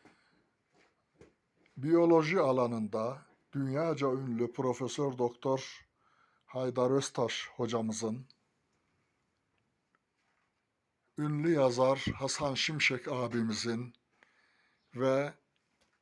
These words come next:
emekli öğretmen Sabri Özen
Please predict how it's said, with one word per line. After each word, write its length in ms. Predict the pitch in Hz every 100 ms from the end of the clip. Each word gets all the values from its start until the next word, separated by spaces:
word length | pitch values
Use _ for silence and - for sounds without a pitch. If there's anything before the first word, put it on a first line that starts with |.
| _ _ _ _ _ _ _ _ _ _ _ _ -
emekli 460 | 143 147 147 165
öğretmen 880 | 170 135 131 131 - 143 147 151 147
Sabri 760 | - - 143 135 135 139 139 143 _ _ _ _ _ _ _ _ _ _ _ _
Özen 460 | 175 165 143 120